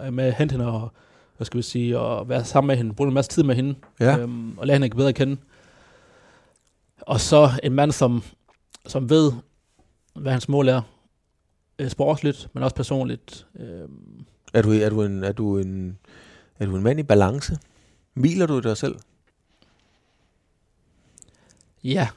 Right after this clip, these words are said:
Speaker 1: det gør jeg. Men lige nu, i forhold til mine skuldre, så gør det lidt ondt jo. Så jeg plejer altid lige at lave sådan nogle små øvelser en gang imellem, så,
Speaker 2: Mhm.
Speaker 1: <laughs> så det går væk. Men jeg har balance, jeg har, jeg har ro på, øhm,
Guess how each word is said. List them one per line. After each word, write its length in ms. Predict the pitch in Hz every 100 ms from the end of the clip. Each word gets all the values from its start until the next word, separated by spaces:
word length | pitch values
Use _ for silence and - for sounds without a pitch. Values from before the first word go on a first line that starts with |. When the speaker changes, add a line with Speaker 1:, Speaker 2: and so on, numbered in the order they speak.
| _ -
Speaker 1:
det 120 | 135
gør 120 | 139
jeg. 140 | 147 127 _ _ _ -
Men 460 | 131 143 139 104 _ _ _ _ _ _ _ _ _ -
lige 160 | 143
nu, 240 | 165 147 - -
i 40 | 139
forhold 180 | 147 135
til 60 |
mine 80 | 131
skuldre, 360 | - 147 147 117 _ _ _ _ _ _ _ _ _ -
så 260 | - 135 127
gør 120 | 123
det 40 |
lidt 120 | 131
ondt 180 | 139 117
jo. 40 | 110
Så 140 | -
jeg 400 | 120 120 120 120
plejer 140 | - 135
altid 180 | 123 127
lige 100 | 123
at 60 | 131
lave 160 | 127
sådan 100 | 117
nogle 100 | 127
små 140 | 131 135
øvelser 240 | 151 -
en 80 | 117
gang 140 | 156
imellem, 220 | 127 127 107
så, 200 | - 101 135
Speaker 2:
Mhm. 100 | 135
Speaker 1:
<laughs> 60 |
så 80 | 131
det 100 | 123
går 100 | 127
væk. 160 | 135 131
Men 100 | 120
jeg 100 | 135
har 80 | 135
balance, 400 | 127 131 120 123
jeg 60 |
har, 160 | 123 - - - - - - -
jeg 80 | 127
har 100 | -
ro 180 | 151 147
på, 240 | 143 123 -
øhm, 680 | 127 123 117 107 98 90